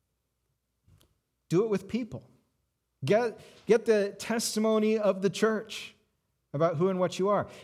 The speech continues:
And don't just do it to figure it out. Do it to confirm what that ministry may be as well. "You know, I feel like God might be calling me toward this thing. What do you think?"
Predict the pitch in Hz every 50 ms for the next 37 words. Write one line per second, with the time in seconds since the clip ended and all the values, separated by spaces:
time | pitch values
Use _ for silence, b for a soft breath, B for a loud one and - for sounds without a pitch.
0 | B - 185 185 151 208 240 277 277 240 226 - - 240 233 220 190 - - -
1 | 220 220 180 196 190 214 233 202 170 139 220 285 277 - 233 220 - 202 190 180
2 | - - - 220 254 269 262 240 208 185 175 170 - 175 180 185 165 170 170 165
3 | - - - 170 160 160 151 147 139 147 147 147 131 - - 190 180 156 160 196
4 | 202 196 196 190 196 - 262 285 269 226 - - 196 196 208 190 170 175 190 202
5 | 196 185 165 - 170 175 175 175 175 170 160 156 - - 151 143 139 131 135 135
6 | - - - - 147 131 110 101 - - B B B B B B B B B _
7 | _ _ _ 165 160 208 226 - 202 220 214 - - 160 120 101 127 - -